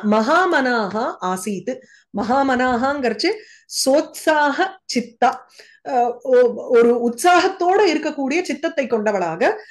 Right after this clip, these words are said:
ஆனால் ஹரிணாசக யுத்தேன மரணே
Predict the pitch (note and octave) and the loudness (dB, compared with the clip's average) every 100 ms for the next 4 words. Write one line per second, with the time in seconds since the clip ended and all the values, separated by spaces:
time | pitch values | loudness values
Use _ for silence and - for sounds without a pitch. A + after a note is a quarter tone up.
0 | _ - E3+ E3+ G#3 B3 - - - - | _ -8 -6 -2 0 -2 -4 -20 -20 -20
1 | - G3+ A3 D4+ D#4 D4+ D4+ D4 F4+ B3+ | -4 2 2 2 2 2 0 2 0 0
2 | A3+ G#3+ B3 D4 D4+ D#4+ C#4 G3 A#3 C#4 | -4 -4 -2 -2 -2 -2 -2 0 0 2
3 | A#3 A#3 | 0 -2